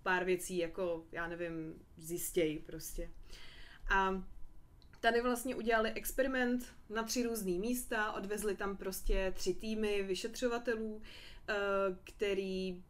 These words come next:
tam jel-, nevěděli, kam jedou, měli zavázaný oči, nebyli připoje-, neměli vůbec připojení na internet a museli ve dne bejt v tom, ve dne tam bejt taky vlastně. Takže oni tam fakt byli dvacet čtyři hodin,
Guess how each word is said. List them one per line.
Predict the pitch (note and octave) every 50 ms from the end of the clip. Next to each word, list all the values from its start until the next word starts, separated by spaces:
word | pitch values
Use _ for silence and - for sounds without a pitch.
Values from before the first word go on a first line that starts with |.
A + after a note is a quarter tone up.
| - - - -
tam | - F#3 F3 F3+ F3+
jel-, | F3+ F#3 F#3 F3+ F#3
nevěděli, | G3+ G3+ G3 F#3+ F#3 F#3+ F3+ F3
kam | E3+ A#3 A3+ A3+ A3+
jedou, | A3+ A3 A3 G#3+ G#3 G#3
měli | G3+ F#3 F3+ F3+
zavázaný | F3+ F3+ E3+ E3+ E3 E3+ F3 F3 E3 -
oči, | - G#3+ - - G#3
nebyli | G3 F#3 F3+ F3+ F3+ F3
připoje-, | - - E3+ - F3+ F3 E3+ -
neměli | F#3+ F#3 F#3 F3+ F3+ F3+
vůbec | F3 F3 F3+ F3 E3+
připojení | - - F#3 F3+ - F3 E3 E3 D#3+
na | D#3+ E3
internet | - A3+ A3+ A3 A#3+ A3+ A3 G#3+ G#3 G3+ F#3+ - -
a | B3
museli | B3 B3 B3 A#3+ - - B3 A3+ G#3+ G3 D#3+ D#3 E3+ F3
ve | F3 G#3
dne | G3+ G#3+ G#3+ A3 G#3 G#3+
bejt | G#3+ G#3+ G#3 - - -
v | - -
tom, | A#3 A3 A3 A3 A3 A3 A3 - - - - - - -
ve | - G#3+ G#3+
dne | G3+ G#3+ G#3
tam | G#3+ G#3 G3+
bejt | G#3 G3+ G#3+ -
taky | - G3 F#3+ - E3 D3 D3 - - -
vlastně. | F3 E3+ - - - D#3+ -
Takže | - F#3+ G3 -
oni | G3+ G3+
tam | G#3+ G#3 G3
fakt | A3 G#3+ G#3+
byli | G#3 G#3+ G#3+ G3+
dvacet | G3 G3+ G3 - G#3+ G#3
čtyři | - - G#3+ G3+ G3+
hodin, | F#3+ G3+ G3 G#3+ G#3 G3+ G3+